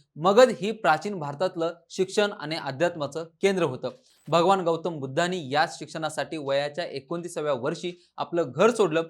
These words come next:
आणि इथे येण्याचा निर्णय घेतला. भगवान बुद्धांचं शिक्षण, ध्यान इथंच झालं आणि त्यांना मोक्षही इथेच मिळाला. तेव्हा भगवान बुद्धांना त्यावेळचे राजा बिंबिसार याचा पाठिंबा मिळाला. इतकंच नाही तर भगवान बुद्ध आणि त्यांचे अनुयायी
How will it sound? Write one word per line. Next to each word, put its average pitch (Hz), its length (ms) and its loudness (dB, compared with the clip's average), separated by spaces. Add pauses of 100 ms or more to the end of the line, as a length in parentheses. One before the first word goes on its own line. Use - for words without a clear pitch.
(180)
आणि 156 180 -4
इथे 175 340 -6
येण्याचा 143 420 -2 (220)
निर्णय 160 280 0
घेतला. 127 280 -4 (300)
भगवान 185 320 4
बुद्धांचं 226 560 0
शिक्षण, 214 500 0
ध्यान 165 380 2 (160)
इथंच 190 220 4
झालं 139 260 -6 (260)
आणि 165 240 -2
त्यांना 170 280 -2
मोक्षही 151 640 -4 (100)
इथेच 156 320 -4
मिळाला. 123 260 0 (260)
तेव्हा 160 160 2
भगवान 151 380 -2
बुद्धांना 165 460 -4
त्यावेळचे 147 520 -2
राजा 131 280 0
बिंबिसार 160 500 -2 (240)
याचा 160 220 -2
पाठिंबा 165 500 2
मिळाला. 123 300 0 (260)
इतकंच 240 340 2
नाही 208 300 0
तर 226 100 0
भगवान 160 420 -2
बुद्ध 175 340 0 (200)
आणि 165 160 -6
त्यांचे 160 320 -6
अनुयायी 175 540 0